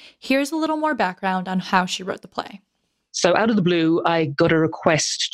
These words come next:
Speaker 2: to write a one, one-woman show about Sappho for a qu-, quite well-known T V actor. And, uh, you know, I hadn't written anything before, so I demurred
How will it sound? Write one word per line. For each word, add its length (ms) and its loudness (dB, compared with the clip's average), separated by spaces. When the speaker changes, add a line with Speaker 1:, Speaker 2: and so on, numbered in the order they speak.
Speaker 2:
to 260 4
write 280 0
a 60 4
one, 320 4
one-woman 420 4
show 600 2
about 260 0
Sappho 540 2
for 480 4
a 180 2
qu-, 220 -2
quite 220 2
well-known 420 4
T 180 0
V 180 2
actor. 360 0
And, 120 4
uh, 140 0
you 80 -2
know, 100 -2
I 100 2
hadn't 220 2
written 220 2
anything 420 0
before, 380 2
so 160 0
I 80 2
demurred 640 2